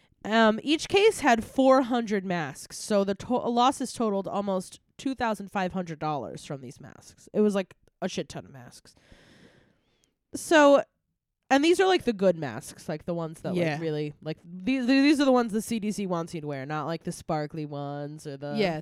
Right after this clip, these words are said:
Speaker 2: these are
Speaker 1: you
Speaker 2: the
Speaker 1: know.
Speaker 2: hardcore protecting yourself masks, not the Etsy masks that
Speaker 1: Yeah.
Speaker 2: are cute
Speaker 1: <laughs>
Speaker 2: and, and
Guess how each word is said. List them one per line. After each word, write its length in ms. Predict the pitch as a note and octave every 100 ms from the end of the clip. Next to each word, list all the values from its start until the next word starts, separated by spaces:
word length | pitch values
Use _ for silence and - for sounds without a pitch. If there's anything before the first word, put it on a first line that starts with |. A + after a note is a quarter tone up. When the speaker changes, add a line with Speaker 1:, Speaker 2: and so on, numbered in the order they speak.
| -
Speaker 2:
these 220 | A3+ C4
are 100 | E4+
Speaker 1:
you 60 | D#4
Speaker 2:
the 240 | C#4+ B3+
Speaker 1:
know. 60 | G3
Speaker 2:
hardcore 840 | A3+ A3 G#3+ - - G#3+ F#3+ F#3 E3+
protecting 540 | G#3+ G3+ G3+ F#3 G3 F3+
yourself 440 | E3+ F3 E3 -
masks, 440 | E3+ D#3 E3 -
not 320 | F#3 F3+ F#3 - _ _ _ -
the 140 | F#3+ F3+
Etsy 380 | F3+ - E3+
masks 360 | D#3 D3 D#3+ -
that 200 | F3 A3
Speaker 1:
Yeah. 120 | F3+
Speaker 2:
are 120 | G3+
cute 380 | F#3 - F3+ -
Speaker 1:
<laughs> 20 | -
Speaker 2:
and, 520 | F#4+ D4+ A#3+ A3 F#3 - A3 _ _ -
and 380 | F#3 E3+ E3+